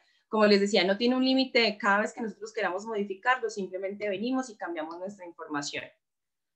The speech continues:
Ahora vamos a configurar la parte de el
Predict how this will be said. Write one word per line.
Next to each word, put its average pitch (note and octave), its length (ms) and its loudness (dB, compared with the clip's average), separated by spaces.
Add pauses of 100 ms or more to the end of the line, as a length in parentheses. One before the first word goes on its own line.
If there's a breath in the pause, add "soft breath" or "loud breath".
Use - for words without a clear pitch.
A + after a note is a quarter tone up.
(100)
Ahora A3+ 320 6
vamos C4+ 300 4
a C#4 100 -2
configurar F3+ 840 2
la E3 220 -4
parte G3 440 0
de F#3 220 2
el F3 300 -4